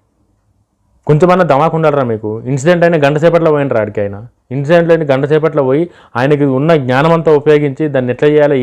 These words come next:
ఏం చేయాలి, ఎట్లా సార్ట్ అవుట్ చేయాలి, ఎట్లా ఎంక్వైరీ చేయాలని చెప్పి ఆయన దానిలో ఆయన ప-, ఆయన కష్టం ఆయన పడుతుంటే పిచ్చిన కొడుకులాగా మీరేమో రామ్మోహన్ నాయుడు గారు అక్కడికి వెళ్ళిరు, వీడియోలు షూట్ చేసుకుంటారు,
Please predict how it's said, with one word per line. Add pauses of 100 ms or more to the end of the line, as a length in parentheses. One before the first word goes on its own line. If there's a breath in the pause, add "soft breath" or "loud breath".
ఏం
చేయాలి,
ఎట్లా
సార్ట్
అవుట్
చేయాలి,
ఎట్లా
ఎంక్వైరీ
చేయాలని
చెప్పి (420 loud breath)
ఆయన
దానిలో (120)
ఆయన (120)
ప-,
ఆయన
కష్టం
ఆయన
పడుతుంటే (400 loud breath)
పిచ్చిన
కొడుకులాగా
మీరేమో (540 loud breath)
రామ్మోహన్
నాయుడు
గారు (300 loud breath)
అక్కడికి
వెళ్ళిరు, (200)
వీడియోలు
షూట్
చేసుకుంటారు,